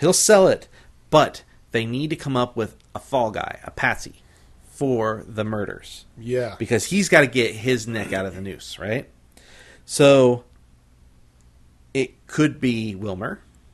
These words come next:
Speaker 1: and he suggests so, and Wilmer's like, "Well, we could just torture you and find out, you know, and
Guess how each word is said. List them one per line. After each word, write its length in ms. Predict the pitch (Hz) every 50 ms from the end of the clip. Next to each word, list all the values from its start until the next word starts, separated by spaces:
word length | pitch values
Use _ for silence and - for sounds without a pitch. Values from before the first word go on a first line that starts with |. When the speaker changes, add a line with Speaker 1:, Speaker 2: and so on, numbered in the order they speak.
| _ _ _ _ _ _ _ - _ _ _ _ _ _ _ -
Speaker 1:
and 100 | 98 101
he 80 | 101 95
suggests 500 | - - 95 90 95 85 85 - - -
so, 360 | - - 90 87 90 107 120
and 120 | 113 104
Wilmer's 280 | 98 87 87 92 87 -
like, 200 | - 69 - -
"Well, 120 | 78 -
we 80 | - 147
could 120 | - 110
just 220 | - - - - -
torture 300 | - - 131 131 - 87
you 160 | 87 95 95
and 80 | 90 87
find 240 | - 80 85 92 90
out, 280 | 90 104 120 143 - - _ - - _ _ _ -
you 100 | 87 87
know, 260 | 92 98 123 135 123
and 180 | 104 95 92